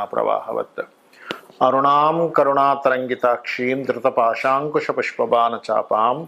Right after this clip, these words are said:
అనిమాదిభిరావృతాం మయూకైః అహమిత్యేవ విభావయే భవానీం.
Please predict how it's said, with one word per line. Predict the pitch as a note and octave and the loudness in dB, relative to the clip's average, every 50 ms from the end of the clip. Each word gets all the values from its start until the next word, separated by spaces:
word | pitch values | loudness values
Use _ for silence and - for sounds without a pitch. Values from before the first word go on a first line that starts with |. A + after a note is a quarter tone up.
| - - - - - - - - _ - B2 | -14 -20 -20 -20 -20 -20 -20 -20 _ -2 0
అనిమాదిభిరావృతాం | B2+ C3+ C3+ C3+ C#3 C#3 C#3+ C#3 C3+ C3+ B2+ C3+ C3+ C3+ C3+ C#3 C3 C3+ C3+ - - C3+ C3 C3+ C#3 C#3+ D3 C#3+ C#3 | 0 2 2 2 4 4 4 2 2 2 2 4 4 4 4 4 2 0 -4 0 2 2 4 4 2 0 -2 -4 -4
మయూకైః | C#3 C3+ C3 C3+ C3+ C3 B2+ C3 - C3 B2+ B2 A2 - - B2+ - - _ _ _ B2 | -4 -2 0 0 0 0 -2 -2 0 0 0 0 -2 -6 -10 -14 -14 -14 _ _ _ -2
అహమిత్యేవ | B2+ B2+ C3 B2+ B2+ - - _ B2+ B2 B2+ B2+ B2+ B2 B2+ B2 A2+ | 0 0 0 -2 -4 -8 -12 _ -4 0 0 2 2 2 2 2 2
విభావయే | A#2+ A#2 A#2 A2+ A#2+ A#2+ A#2+ A#2+ A#2 A#2+ A#2 A2+ A2+ A2+ A2+ A2+ A2 A2 - | 0 -2 0 0 2 4 4 4 4 2 2 0 0 0 0 -2 -2 -4 -4
భవానీం. | - A2+ A2 G#2+ G#2 G#2 G#2 G#2+ G#2+ | -2 -2 0 0 0 -2 -6 -10 -12